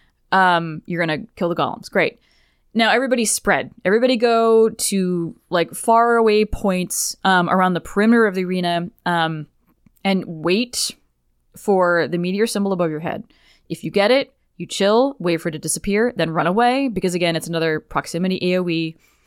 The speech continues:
Um, so what you're gonna be doing is everybody's gonna be, like, chilling on the, on the perimeter, nicely spaced, waiting for their meteor. Once it happens, they run, like, clockwise, whatever, to the next spot to avoid the, uh, the damage.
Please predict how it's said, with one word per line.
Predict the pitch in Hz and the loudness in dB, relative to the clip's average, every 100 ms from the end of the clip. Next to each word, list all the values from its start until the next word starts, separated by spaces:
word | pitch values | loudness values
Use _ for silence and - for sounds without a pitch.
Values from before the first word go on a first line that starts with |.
| _ - _ _ - | _ -20 _ _ 0
Um, | 190 175 151 160 _ _ _ - | 0 0 -4 -12 _ _ _ -6
so | - | 0
what | 226 226 | 2 2
you're | 214 | 2
gonna | 220 | 2
be | 208 | 2
doing | 180 240 233 202 | 2 4 4 2
is | 170 | 0
everybody's | 208 240 233 | 0 2 2
gonna | 220 208 | 2 2
be, | 196 | 2
like, | 180 175 - _ _ | 2 -2 -14 _ _
chilling | - 214 226 240 | -4 0 4 4
on | 233 | 4
the, | 233 - | 2 0
on | 196 | 0
the | 220 | 0
perimeter, | - 190 175 170 175 | 0 0 0 -4 -2
nicely | 160 185 220 | -4 -2 -4
spaced, | - 185 170 160 - - _ _ 156 | -2 0 0 -2 -8 -14 _ _ 0
waiting | 185 214 | 2 4
for | 240 254 | 2 2
their | 240 262 | 4 4
meteor. | 214 175 165 165 165 _ _ - | 4 2 0 0 -4 _ _ -4
Once | 190 208 | -2 0
it | 240 | 0
happens, | 240 208 196 190 | 0 0 0 -2
they | - 180 | 0 -2
run, | 165 175 180 196 208 214 - | 0 0 0 2 -2 -4 -4
like, | 175 170 _ _ - | -2 -2 _ _ -6
clockwise, | 202 185 180 175 170 | -4 -2 0 0 0
whatever, | 185 175 170 175 | 2 2 2 -2
to | - 202 | -2 -4
the | 185 | 0
next | 185 196 - - | 0 0 -4 -12
spot | - 185 180 - | -2 2 2 0
to | 185 | -4
avoid | 175 175 170 170 | -4 0 0 0
the, | 165 165 156 151 - | -4 -2 -2 -4 -6
uh, | 151 135 | -6 -6
the | 147 | -4
damage. | 190 196 180 180 | 0 2 0 -2